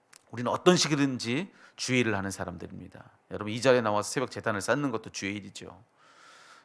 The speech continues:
여러분, 주의 일을 할 때는 여러분, 꼭 내 방식대로 말고 주님의 방식대로 하십시오.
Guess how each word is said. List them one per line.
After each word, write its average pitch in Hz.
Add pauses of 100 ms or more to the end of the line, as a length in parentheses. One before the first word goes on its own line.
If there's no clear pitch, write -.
여러분, 139
주의 147
일을 139
할 123
때는 107 (540)
여러분, -
꼭 - (400)
내 113
방식대로 127
말고 90
주님의 147
방식대로 117
하십시오. -